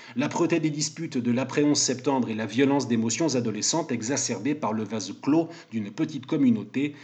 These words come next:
et l'étroitesse des mentalités locales. Tous ont subi des amitiés et amours toxiques, d'impitoyables dynamiques de groupe, l'oppression de la rumeur ou le poids d'une étiquette sociale à défendre ou arracher. Dans leurs souvenirs, rares sont les purs moments de félicité.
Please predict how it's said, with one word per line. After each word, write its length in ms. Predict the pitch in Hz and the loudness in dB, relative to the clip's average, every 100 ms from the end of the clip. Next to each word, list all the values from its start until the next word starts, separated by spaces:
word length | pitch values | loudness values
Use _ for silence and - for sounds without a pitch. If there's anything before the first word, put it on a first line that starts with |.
| - | -12
et 60 | 120 | -4
l'étroitesse 540 | 117 120 110 113 131 | -2 -2 -6 -4 -4
des 100 | 107 | -4
mentalités 520 | 98 95 101 95 - 113 | -6 -8 -8 -8 -2 -2
locales. 540 | 101 - 95 78 - _ _ - - - | -2 -8 -10 -12 -20 _ _ -20 -20 -4
Tous 260 | - 254 220 | 2 4 4
ont 80 | 170 | 0
subi 340 | - 160 185 | 0 -2 -2
des 240 | 143 123 | 0 2
amitiés 480 | 127 120 120 135 113 | 4 4 4 0 0
et 60 | 110 | -2
amours 280 | 104 104 - | -4 -6 -8
toxiques, 540 | 160 - 139 147 - - - | -2 -2 -2 -6 -16 -20 -10
d'impitoyables 760 | 117 147 202 196 165 156 135 104 | -4 -2 -2 -4 -2 0 0 -2
dynamiques 420 | 131 156 139 120 | -2 2 2 0
de 100 | 107 | -6
groupe, 340 | 101 98 120 - - - - | -6 -6 -8 -14 -20 -10 -2
l'oppression 520 | 143 - 180 - 165 | 0 0 0 0 2
de 60 | |
la 140 | 151 135 | 2 2
rumeur 500 | 107 101 135 151 156 | 0 -2 0 -2 -4
ou 80 | 170 | 2
le 100 | 151 | 4
poids 180 | - 190 | 4 2
d'une 160 | 131 123 | 4 2
étiquette 360 | 123 123 110 | 0 -4 -4
sociale 520 | - 131 - 160 320 - | -2 0 2 2 2 0
à 80 | 160 | -2
défendre 540 | 117 - 120 127 123 | -2 -2 0 0 0
ou 140 | 165 147 | 2 4
arracher. 480 | 113 - - 104 82 _ _ - - - | 4 0 0 -2 -8 _ _ -20 -20 -4
Dans 120 | 131 | 0
leurs 160 | 127 120 | 0 2
souvenirs, 520 | 151 151 202 233 226 - - - | 0 2 2 2 0 -10 -16 -2
rares 240 | 143 226 | 2 4
sont 180 | - 196 | 4 2
les 100 | 147 | 2
purs 200 | - 147 | 2 2
moments 220 | 127 185 | 4 4
de 120 | 135 | 2
félicité. 680 | 120 147 139 - 127 123 98 | 0 2 2 0 -2 -6 -8